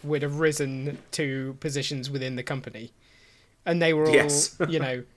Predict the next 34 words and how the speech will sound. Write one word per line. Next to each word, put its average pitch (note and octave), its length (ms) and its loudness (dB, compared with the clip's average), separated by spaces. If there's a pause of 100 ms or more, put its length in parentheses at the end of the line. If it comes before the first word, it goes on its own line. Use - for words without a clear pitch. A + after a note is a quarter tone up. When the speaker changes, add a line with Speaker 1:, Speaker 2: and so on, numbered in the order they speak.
(120)
Speaker 1:
jazzed D#3+ 320 4
about D#3 380 4
the C#3+ 300 2
serious E3+ 440 4
Batman C3 400 -2
film, C3 460 -4 (340)
Batman C3 380 -2
Returns, B2+ 640 -4
for A#2+ 160 -10
example. A#2 480 -10 (1300)
Speaker 2:
Hmm. G#2+ 220 -6 (340)
Speaker 1:
Um, D3 520 -2 (1200)
and E3 680 -2 (920)
these G3 380 2
days, C#3+ 480 2
D D#3 200 2
C D#3 200 2
is D3 100 -2
being D3 200 0
run D3 180 0
by C#3 140 2
people D3 280 -2
who D3+ 100 0
would C#3+ 100 0
have D3 100 0
watched D3 360 -2
this C#3 320 -2
as C#3+ 200 0
kids, - 580 -2
sort C#3 260 -4
of C#3 80 -4
after C#3+ 280 0
the B2+ 100 -4
fact. - 420 -6